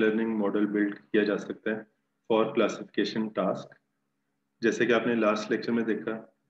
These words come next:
iris data set हमारे पास बिल्ट इन data सेट है, हमने सबसे पहले उसको import कर लिया, then उसके बाद load underscore iris करके complete information उस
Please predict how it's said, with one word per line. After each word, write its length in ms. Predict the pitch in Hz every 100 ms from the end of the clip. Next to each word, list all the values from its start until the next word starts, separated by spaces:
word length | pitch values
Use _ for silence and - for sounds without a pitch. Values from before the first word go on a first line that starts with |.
| _ _ _ _ -
iris 340 | 107 110 110
data 220 | 117 110 117
set 380 | - 113 113 113 - _ -
हमारे 200 | 107 95
पास 240 | - 107 107 -
बिल्ट 240 | 104 101
इन 100 | 110
data 240 | 95 90
सेट 300 | - 135 120
है, 100 | 120 113 - _ _ _
हमने 220 | 107 110
सबसे 320 | 110 110 - 107
पहले 280 | 107 107
उसको 440 | 107 - - 110 107
import 500 | 98 - 98 101 -
कर 160 | 120 110
लिया, 220 | 110 107 107 - _ _ _ _ _ _ 110
then 180 | 110
उसके 200 | 113 -
बाद 420 | 110 110 107 107 - 113 104 104
load 140 | 107 110
underscore 380 | 113 110 - 117 107
iris 160 | 110 110
करके 720 | - 104 104 110 110 107 _ _ _ _
complete 480 | - 110 117 120 123
information 720 | 120 113 - 110 107 - 113 127 135
उस 100 | -